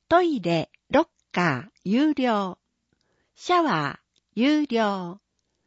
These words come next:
農機具、一部有料。利用期間、契約月から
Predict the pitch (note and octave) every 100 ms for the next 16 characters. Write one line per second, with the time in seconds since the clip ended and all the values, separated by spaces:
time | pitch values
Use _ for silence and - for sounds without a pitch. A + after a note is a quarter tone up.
0 | _ A3 E4 F#4 E4 D4 F3+ D3+ - _
1 | _ _ A3 - G4 C4 E3+ G3 G#3+ G#3
2 | F#3 F3 D#3+ D#3+ _ _ _ _ _ _
3 | _ _ _ _ _ _ _ G#3+ C#4 F4+
4 | F4 - D4+ - F#3 E3 D#3+ _ _ _
5 | _ _ _ _ - D#4+ F#4+ F#4+ F#4 F#4
6 | C4+ A#3 G#3+ - A3 F#3 E3